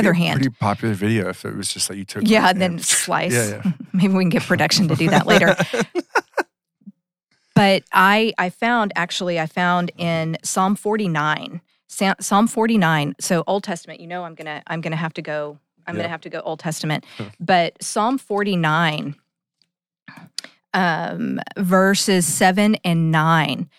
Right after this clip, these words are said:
Speaker 1: "No man can redeem the life of another or give to God a ransom for him. The ransom for a life is costly. No payment is ever enough that he should live on forever and not see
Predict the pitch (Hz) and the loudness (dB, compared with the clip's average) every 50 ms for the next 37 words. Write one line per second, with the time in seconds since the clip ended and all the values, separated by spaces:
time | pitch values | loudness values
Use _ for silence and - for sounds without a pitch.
0 | _ _ _ - - 180 180 185 196 220 240 262 254 - 202 196 190 185 170 160 | _ _ _ -4 0 2 4 4 6 4 4 2 2 0 0 2 2 2 2 2
1 | 147 156 160 - _ - - 208 185 185 165 165 165 156 180 180 185 196 208 214 | 0 -2 -4 -8 _ -4 0 0 2 2 2 0 0 0 0 2 2 2 2 2
2 | 208 202 185 170 202 160 175 - _ - 180 165 170 165 160 160 165 165 156 160 | 2 0 0 0 0 0 0 -2 _ -2 -2 0 0 0 2 2 2 2 0 0
3 | 160 151 151 _ _ _ _ _ - 190 180 180 165 196 190 202 208 - - - | -2 -2 -4 _ _ _ _ _ -2 0 0 0 2 2 2 2 2 0 -2 -4
4 | 247 202 190 165 160 160 160 156 - 180 170 160 165 170 180 208 233 - - 185 | 0 2 2 2 4 4 2 2 0 0 -2 0 2 2 4 4 2 2 0 -2
5 | 147 147 - - 180 165 - 180 - - 120 156 - _ _ - - _ _ - | -2 -2 -2 -2 -2 0 0 0 -2 -2 -4 -8 -12 _ _ -20 -20 _ _ 0
6 | 190 180 165 170 180 185 208 220 - - 254 247 226 - - 202 - 185 175 170 | 0 2 2 2 2 2 2 2 0 0 0 0 0 -2 -2 -2 0 0 0 2
7 | 170 160 165 165 165 - - - 170 - - - - - 202 214 214 - - - | 2 2 2 2 -2 -4 -6 -6 -6 -6 -8 -10 -4 -2 0 0 0 -4 -8 -8
8 | - - - - _ - _ _ - 180 180 190 226 240 - - 247 247 233 202 | -8 -8 -8 -8 _ -20 _ _ 0 2 4 4 4 2 0 0 2 2 4 2
9 | 165 - - 180 160 - - - 180 180 190 185 185 185 180 170 135 139 143 - | 2 2 0 -2 -2 -2 -2 -2 0 0 2 2 2 2 2 2 2 0 -2 -8
10 | - _ - - - - - - 170 190 - - - - 202 214 196 - - 214 | -14 _ -20 -20 -20 -18 -8 0 2 2 2 2 -2 -2 -2 0 0 0 0 0
11 | 185 170 185 180 175 170 160 165 160 160 170 - - 175 - - 190 175 175 170 | -2 0 0 0 0 2 2 0 0 0 -2 -2 -4 -4 0 0 0 2 2 0
12 | - - 170 170 165 160 156 160 - - - - - 156 151 151 143 160 | 0 0 0 0 2 2 0 0 -2 -4 -6 -4 -4 -4 -4 -4 -6 -8